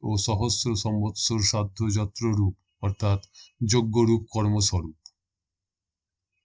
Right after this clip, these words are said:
মহাত্মা চারখানা কাগজ আমার হাতে দিয়ে বললেন, "আজ তোমাকে হংসবিদ্যা বিশদভাবে বুঝাতে গিয়ে যে সংস্কৃত শ্লোক গদ্য ও পদ্যে বলেছি,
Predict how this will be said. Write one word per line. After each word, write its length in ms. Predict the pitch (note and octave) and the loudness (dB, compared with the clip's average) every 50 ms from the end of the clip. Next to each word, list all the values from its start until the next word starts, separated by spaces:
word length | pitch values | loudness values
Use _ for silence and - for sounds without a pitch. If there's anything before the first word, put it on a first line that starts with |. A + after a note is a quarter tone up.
| _ _ _ _ _ | _ _ _ _ _
মহাত্মা 680 | A#2 A#2+ A#2 A#2+ C3 C3 - - C3+ C3 C3 C3 B2+ C3 - _ _ | 2 4 4 4 4 2 0 0 2 4 4 4 2 0 -8 _ _
চারখানা 460 | - C3 A#2 A2+ G2+ - A#2 A#2 A#2 | 0 0 0 0 0 -2 -2 -2 -2
কাগজ 460 | - A#2+ G#2+ G#2+ G#2 A#2 A#2+ A#2+ A#2+ | 0 0 0 2 2 0 0 0 -2
আমার 220 | A2 G#2 G#2+ G#2+ | -2 -2 -2 -2
হাতে 220 | G2+ G#2+ G#2 G#2+ A2 | -4 -6 -6 -6 -4
দিয়ে 180 | G#2+ A2+ A2 | 0 0 0
বললেন, 400 | A2 G#2+ A2 A2 A2 A2 G#2+ G#2 G2+ - _ _ _ _ _ _ | 0 0 -2 -2 -2 -2 -4 -6 -8 -14 _ _ _ _ _ _
"আজ 280 | - A2+ A2+ A#2 G#2 - | -2 0 0 0 0 0
তোমাকে 360 | - B2+ B2 A#2+ A2+ A#2 A#2+ | 0 0 0 0 0 0 0
হংসবিদ্যা 840 | A2+ G2 G#2 A2 A2 - - A#2 G#2+ A#2 G#2+ G#2+ G#2+ A#2 A2 G#2+ G#2 | 2 2 2 2 0 0 -2 0 0 -2 -4 -2 -2 0 0 0 -2
বিশদভাবে 680 | G#2+ - A#2 A2 - B2+ A#2+ A2 G#2 G2+ G#2+ G#2+ A2+ | -2 0 0 2 2 2 0 0 -2 -2 0 0 0
বুঝাতে 400 | A2 G#2+ A2 G#2 A2+ A2 A#2 A2+ | 0 0 0 0 0 0 -2 -4
গিয়ে 240 | G#2+ G#2 G#2+ A2 G#2+ | -2 -2 -2 -2 -2
যে 120 | G#2 A2+ | 0 -2
সংস্কৃত 600 | G#2+ - G#2+ G#2 G#2+ A2+ A2 - - B2+ A2+ G2+ | -2 0 -2 -2 -2 -2 -4 -2 -2 -2 -2 0
শ্লোক 500 | A#2+ G#2+ - - A2+ G#2+ G#2+ G#2 G2 - _ _ _ _ _ _ A#2 G#2+ | 0 -2 0 0 0 0 0 0 -2 -6 _ _ _ _ _ _ -4 -2
গদ্য 360 | G2+ A#2+ A#2+ A2+ G#2 G#2+ A#2+ | 0 0 0 0 0 0 0
ও 240 | A#2 A#2+ B2 A#2 G#2 - - | 0 0 -2 -4 -4 -2 -2
পদ্যে 300 | G#2+ G2 G2 G2 A#2 A2 | -4 -4 0 0 0 2
বলেছি, 500 | G2+ G#2+ G#2 A2 A2+ G#2 - F#2+ D#2+ | 2 2 2 2 0 0 0 -2 -4